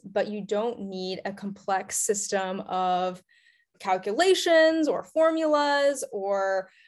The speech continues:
all this knowledge of pipes and plumbing. You can set up just a rain barrel in your yard and you can just attach your gutter to a rain barrel and you are harvesting rain. And you can say, "I'm a rainwater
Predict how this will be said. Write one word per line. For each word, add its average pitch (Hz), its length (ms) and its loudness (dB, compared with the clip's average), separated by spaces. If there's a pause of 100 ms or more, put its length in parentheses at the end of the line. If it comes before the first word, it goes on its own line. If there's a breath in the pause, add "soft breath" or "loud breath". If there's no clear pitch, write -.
(140)
all 233 180 6
this 226 220 4
knowledge 214 720 4
of 180 180 -6
pipes 202 380 -4
and 196 120 -10
plumbing. 185 640 -6 (500)
You 277 580 -2
can 208 680 -2
set - 280 0
up 208 160 2
just 202 180 -8
a 190 40 -6
rain 196 260 -2
barrel 190 240 2
in 185 100 -4
your 185 240 -4
yard 180 340 0
and 190 160 -10
you 196 80 -12
can 202 140 -6
just 202 140 -12
attach - 760 -6 (680)
your 233 280 6
gutter 214 520 4
to 262 280 -2
a 240 60 8
rain 196 300 0
barrel 180 540 -2
and 190 200 -6
you 202 300 -6 (120)
are 190 200 2
harvesting 185 640 -4
rain. - 420 -10 (480)
And 214 120 -4
you 240 140 -2
can 247 140 -2
say, 233 120 4
"I'm 294 120 8
a 523 120 6
rainwater 571 320 6